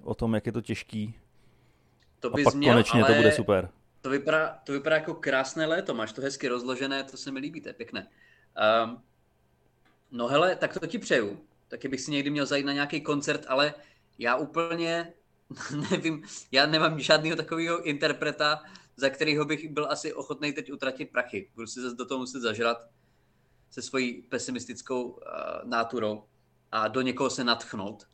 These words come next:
Speaker 2: Nebo se někdy natchnu třeba do Bruce Springsteena a budu chodit s tebou.
Speaker 1: No, jako už by ses měl natchnout pomalu, protože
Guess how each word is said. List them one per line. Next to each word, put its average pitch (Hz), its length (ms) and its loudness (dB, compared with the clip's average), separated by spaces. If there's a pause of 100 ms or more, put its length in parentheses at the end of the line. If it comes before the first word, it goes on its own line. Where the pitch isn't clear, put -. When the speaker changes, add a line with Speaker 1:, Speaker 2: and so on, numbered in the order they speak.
(300)
Speaker 2:
Nebo 131 140 0
se 143 140 -2
někdy 139 180 2
natchnu 139 340 -2
třeba 135 180 -2
do 131 80 0
Bruce 131 300 -4
Springsteena 120 500 -4
a 113 40 -4
budu 113 140 -8
chodit 117 220 -10
s - 120 -16
tebou. 95 280 -10 (920)
Speaker 1:
No, 123 260 6
jako 170 260 4
už 175 160 2
by 165 120 4
ses - 180 0
měl 160 140 6
natchnout 123 420 4
pomalu, 104 340 6
protože 117 640 4